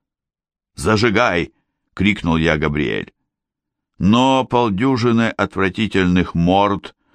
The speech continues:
уже бесновались за решеткой. Их визг и вопли ужасным эхом отдавались от стен маленького помещения. На какой-то момент я лишился способности мыслить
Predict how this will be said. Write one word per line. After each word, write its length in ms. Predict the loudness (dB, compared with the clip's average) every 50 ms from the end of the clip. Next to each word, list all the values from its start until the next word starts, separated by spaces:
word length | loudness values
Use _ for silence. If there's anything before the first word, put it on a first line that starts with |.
| -20 -10 -4
уже 280 | 0 0 2 2 2 2
бесновались 880 | 2 0 0 -2 0 0 0 2 2 2 2 2 0 0 -2 -4 -6 -8 -8
за 180 | -4 0 0 0
решеткой. 680 | 0 0 -2 -2 -2 -2 -2 -2 -2 -2 -2 -2 -4 -6 _ _ _ _ _ _ _ _ _ _ _
Их 260 | -2 0 0 0 -2
визг 400 | -4 0 0 0 0 -2 -2 -2
и 60 | -2 0
вопли 440 | 0 0 -2 -2 -2 -2 -2 -2
ужасным 720 | 0 0 -2 -2 0 -2 -2 -4 -4 -2 0 0 0 0 -2 -2
эхом 400 | -2 -2 0 0 0 0 0 0
отдавались 760 | 0 -2 -4 -4 -2 -2 -2 0 0 0 0 0 -2 -2 -4
от 120 | -4 -6 -6
стен 340 | -8 -8 -4 -4 -2 0
маленького 560 | 0 0 0 0 0 -2 -2 -4 -4 -4 -6 -6
помещения. 840 | -6 -6 -6 -6 -6 -6 -6 -4 -2 0 0 0 0 0 0 -2 -4 _ _ _ _ _ _ _ _ _ _ _ _ _ _ _ _ -6
На 120 | -6 -4
какой-то 540 | -4 -4 -4 -2 0 0 0 0 0 0 0
момент 760 | 2 2 2 2 2 2 0 0 -2 -4 -6 -12 -20 -20 _ _ _
я 180 | -4 -2 0 0
лишился 600 | 2 2 0 0 -2 -2 -4 -4 -4 -4 -6 -6
способности 720 | -6 -4 -6 -6 -4 -4 -4 -2 -2 -4 -4 -6 -6 -6 -4
мыслить 640 | -2 -2 -2 -4 -4 -6 -8 -8 -10 -10 -10 -14